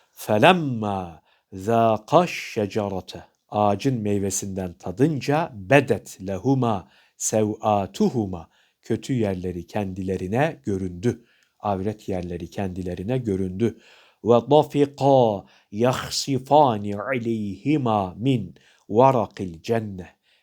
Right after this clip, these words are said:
ve cennet yapraklarını üst üste yamayıp üzerlerine örtmeye başladılar. Ve nadahuma rabbuhuma elem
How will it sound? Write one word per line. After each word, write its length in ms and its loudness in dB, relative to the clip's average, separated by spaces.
ve 140 0
cennet 500 -2
yapraklarını 640 -4
üst 360 -6
üste 380 -6
yamayıp 640 0
üzerlerine 760 -2
örtmeye 560 -2
başladılar. 840 -2
Ve 240 8
nadahuma 1300 4
rabbuhuma 1040 -2
elem 540 8